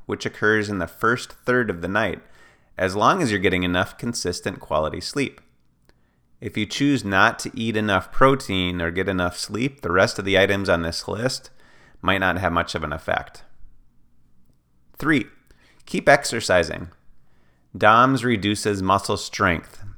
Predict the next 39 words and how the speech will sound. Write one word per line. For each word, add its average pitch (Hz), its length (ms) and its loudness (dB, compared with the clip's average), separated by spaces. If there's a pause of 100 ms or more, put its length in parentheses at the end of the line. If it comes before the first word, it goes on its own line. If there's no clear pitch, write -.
(100)
The 95 100 4
extent 131 440 4
depends 95 340 -2
on 92 100 2
the 87 120 0
level 85 300 2
of 80 100 -4
your 80 80 -4
soreness 92 560 0
as 87 160 -6
well 98 240 4
as 110 140 0
your 104 100 0
training 95 420 -4
experience. - 760 -6 (640)
Your 90 120 -4
tolerance 127 680 2
for 95 140 -6
muscle 90 360 -2
soreness 123 500 2
depends 85 440 -4
on 87 140 -2
your 95 120 -4
pain 143 320 -4
threshold. 87 600 -4 (760)
If 98 180 -10
the 104 100 -2
most 110 380 2
pain 160 360 0
you've 104 160 4
experienced 90 840 0
is 85 140 -4
a 80 80 0
stubbed 98 500 2
toe 101 240 4
or 101 160 6
a 73 60 -2
paper 110 360 0
cut, - 440 0